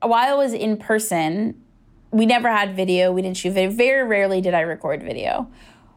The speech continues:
When we started recording remotely, I felt like I had to do video. Like, I felt like I didn't have the choice because that's just what you have to do, especially with the popularity of, like, now there being video podcasts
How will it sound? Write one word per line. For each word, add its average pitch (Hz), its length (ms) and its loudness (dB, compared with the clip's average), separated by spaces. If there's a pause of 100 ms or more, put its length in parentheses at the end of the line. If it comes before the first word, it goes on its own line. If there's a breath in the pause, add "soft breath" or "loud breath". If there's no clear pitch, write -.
(160 loud breath)
When 240 320 2
we 247 80 0
started 302 300 0
recording 254 520 -2
remotely, 196 580 2
I 208 140 0
felt 277 260 -2
like 240 160 0
I 190 100 2
had 208 500 -2
to 285 100 -4
do 277 180 -2
video. 294 360 2
Like, 233 160 0
I 196 80 0
felt - 200 0
like 226 120 -2
I 214 80 0
didn't 202 140 -2
have 196 120 -2
the 185 80 -4
choice 185 320 0
because 180 220 -4
that's 175 200 2
just 180 200 -6
what - 180 0
you 185 80 -2
have 175 180 -2
to 175 80 -10
do, 247 240 0
especially 262 460 0
with 240 140 -2
the - 60 0
popularity 196 840 0
of, 185 140 -2
like, 160 360 -6
now 185 280 2
there 185 160 0
being 175 380 -2
video 180 360 2
podcasts 233 1000 -2